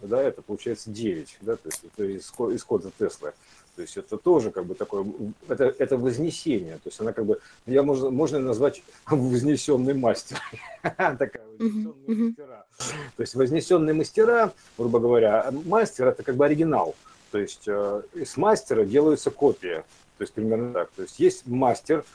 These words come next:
Speaker 1: мастер кассета, мастер
Speaker 2: Мгм.
Speaker 1: лента, там некое м-, исо, это образ мастер, то есть из него делается копия с мастера. То есть вот так я бы сказал, примерно так. И с него же эфирисы еще, кстати, да, эфирисы, то есть как бы сливается, да, с мастера.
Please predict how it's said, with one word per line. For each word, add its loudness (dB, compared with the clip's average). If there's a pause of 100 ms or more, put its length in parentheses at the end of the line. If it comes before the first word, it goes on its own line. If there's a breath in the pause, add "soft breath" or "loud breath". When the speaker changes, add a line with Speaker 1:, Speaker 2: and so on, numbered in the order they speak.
(120)
Speaker 1:
мастер -2 (260)
кассета, 0 (100)
мастер 6
Speaker 2:
Мгм. 2
Speaker 1:
лента, -4
там -4
некое -2
м-, -6
исо, -2
это 0
образ 2
мастер, -4 (340 loud breath)
то -6
есть -10
из -6
него 2
делается 2
копия -4
с -20
мастера. -10 (380 soft breath)
То -12
есть -10
вот -2
так 2
я -8
бы -6
сказал, -8 (100)
примерно -6
так. -6
И -2
с -12
него 8
же 4
эфирисы -2
еще, -6
кстати, -8
да, -4
эфирисы, -4
то -10
есть -10
как -4
бы -2
сливается, -2
да, -8
с -20
мастера. -6